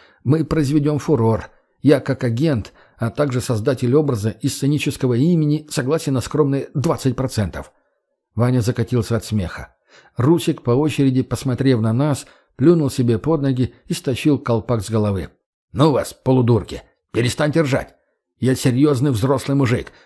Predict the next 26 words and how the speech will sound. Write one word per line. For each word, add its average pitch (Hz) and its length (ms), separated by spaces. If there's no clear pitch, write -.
а 123 100
ты 165 80
меня 170 180
постоянно 165 480
в - 40
стриптизеры 120 600
записываешь». 95 680
«Ты 139 100
его 143 200
просто 156 320
в 143 40
ментовской 147 500
полевой 143 360
форме 117 380
не 113 140
видел», 80 360
подмигнул 120 540
я 110 160
Ване, 117 420
заржавшему 117 720
во 110 120
весь 117 240
голос 127 360
после 117 300
моих 110 200
слов. 85 260